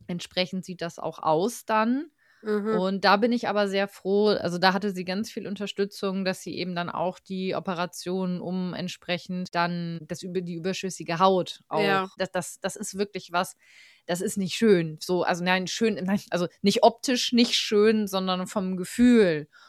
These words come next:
Speaker 1: und vom, von
Speaker 2: Ja.
Speaker 1: Lebensqualität. Und du musst natürlich auch immer gucken, dass das, ne, das scheuert ja auch. Und du hast natürlich auch dann wieder, äh, hygienische Themen,
Speaker 2: Genau,
Speaker 1: ne,
Speaker 2: da
Speaker 1: und so
Speaker 2: können die
Speaker 1: weiter.
Speaker 2: Milzen
Speaker 1: Das ist
Speaker 2: vielleicht Pilze drunter wachsen.
Speaker 1: Richtig. Und das ist eben
Speaker 2: Mhm.
Speaker 1: was, was nicht zu un-,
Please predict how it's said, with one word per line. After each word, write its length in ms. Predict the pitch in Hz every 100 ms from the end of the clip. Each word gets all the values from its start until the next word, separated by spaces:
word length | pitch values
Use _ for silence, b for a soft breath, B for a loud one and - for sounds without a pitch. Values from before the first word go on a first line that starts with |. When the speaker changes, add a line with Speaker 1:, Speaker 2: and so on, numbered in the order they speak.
| b _
Speaker 1:
und 520 | 180 185 180 175 -
vom, 420 | - - 170 170 165
von 300 | 175 175 156
Speaker 2:
Ja. 280 | 196 202
Speaker 1:
Lebensqualität. 720 | 196 180 180 175 196 180 180 -
Und 160 | 180
du 40 | 180
musst 200 | 180 -
natürlich 380 | 180 175 175 -
auch 100 | 180
immer 200 | 185 170
gucken, 520 | - - 185 180 175 -
dass 140 | 175
das, 260 | 180 - -
ne, 200 | - 208
das 160 | 185 -
scheuert 640 | - 196 170 147 151 -
ja 260 | 175 139 101
auch. 380 | 143 151 156 -
Und 140 | 170
du 100 | 180
hast 180 | 185 180
natürlich 360 | 170 - 175 -
auch 200 | 156 160
dann 240 | 180 180
wieder, 300 | 180 170 160 B B B _
äh, 240 | 165 170 170
hygienische 760 | 190 180 190 180 175 - 165
Themen, 680 | - - 180 165 160 226 214
Speaker 2:
Genau, 280 | 208 294 302
Speaker 1:
ne, 20 | 190
Speaker 2:
da 120 | 208
Speaker 1:
und 40 |
so 100 | 208
Speaker 2:
können 80 | 220
die 80 | 214
Speaker 1:
weiter. 300 | 165 - 185
Speaker 2:
Milzen 0 |
Speaker 1:
Das 180 | 175 -
ist 180 | 233 220
Speaker 2:
vielleicht 200 | 214 -
Pilze 340 | 247 240 196
drunter 400 | 170 175 180 175
wachsen. 360 | 180 175 - 202
Speaker 1:
Richtig. 600 | 233 247 - 185 165 165
Und 80 | 185
das 140 | 214
ist 160 | 254 240
eben 280 | 202 208
Speaker 2:
Mhm. 0 |
Speaker 1:
was, 280 | 202 208 -
was 240 | 190 - 214
nicht 340 | 208 226 -
zu 140 | - 180
un-, 260 | 196 185